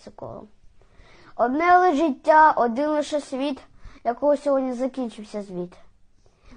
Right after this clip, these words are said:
Добре хоча б, що йому не болить. Нас може, нас може він цьому навчити. Але нам сказали, сьогодні без змін на Східному фронті с-,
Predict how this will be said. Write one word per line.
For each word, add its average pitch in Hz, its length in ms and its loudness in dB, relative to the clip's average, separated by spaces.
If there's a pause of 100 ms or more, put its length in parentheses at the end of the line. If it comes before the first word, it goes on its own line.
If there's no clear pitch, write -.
(120)
Добре 294 280 2
хоча 269 280 -4
б, 247 60 -6
що - 160 -8
йому 233 240 -4
не 220 140 -4
болить. 202 480 -6 (560)
Нас 240 260 -8
може, 240 460 -8 (420)
нас 226 260 -8
може 233 380 -8
він 220 180 -10
цьому 226 360 -10
навчити. 220 640 -12 (1400)
Але 269 180 6
нам 480 280 4
сказали, 370 680 2
сьогодні 294 420 -2
без 277 200 2
змін 320 340 0 (360)
на 262 100 -4
Східному 311 460 -2
фронті 302 440 -4
с-, - 180 -12